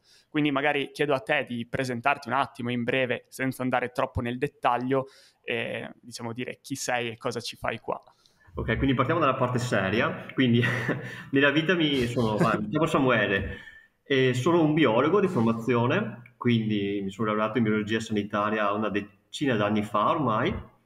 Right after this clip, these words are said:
Speaker 2: Dopodiché avevo già la passione di fare il ricercatore e quindi ho proseguito con un dottorato di ricerca in, eh, neurobiologia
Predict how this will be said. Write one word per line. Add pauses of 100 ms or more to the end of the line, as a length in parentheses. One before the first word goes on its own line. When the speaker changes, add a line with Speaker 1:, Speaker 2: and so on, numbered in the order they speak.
(260)
Speaker 2:
Dopodiché
avevo
già
la
passione
di
fare
il
ricercatore (340)
e
quindi
ho
proseguito
con
un
dottorato
di
ricerca
in,
eh,
neurobiologia